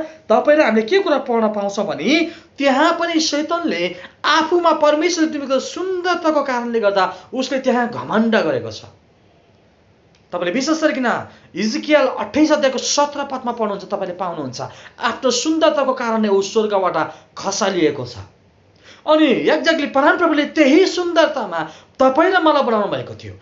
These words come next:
त्यही सुन्दरता परमप्रभुले तपाईँ र मलाई दिनुभएको थियो। किनभने लुसिफरलाई स्वर्गबाट झार्दै गर्दाखेरि तपाईँ र हामीले प्रकाशको पुस्तक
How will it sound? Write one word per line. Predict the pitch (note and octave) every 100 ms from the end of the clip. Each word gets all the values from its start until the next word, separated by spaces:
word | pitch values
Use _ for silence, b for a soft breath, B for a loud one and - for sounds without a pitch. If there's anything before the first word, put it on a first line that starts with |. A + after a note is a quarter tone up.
| b b -
त्यही | C4 C#4 F4+
सुन्दरता | - E4+ D#4+ D4+ D4
परमप्रभुले | C4 C4 C4 B3 A#3
तपाईँ | A#3+ A#3+ A3+
र |
मलाई | A3 G#3+ G#3
दिनुभएको | G3 F3+ C3+ C3 B2
थियो। | A#2 G#2 B B
किनभने | A#3+ A#3+ F#3+ F3
लुसिफरलाई | C#4+ G4 - D#4+ D4 C#4
स्वर्गबाट | A#3+ C4 C4 C4+ B3+ -
झार्दै | C3+ G3+ C#4+ D4+
गर्दाखेरि | B3+ D#3 D3 B2+ B B -
तपाईँ | B3+ C#4
र | C#4
हामीले | A#3+ A#3+
प्रकाशको | C4+ D4+ C#4 D4+ -
पुस्तक | C4 C#4+ A3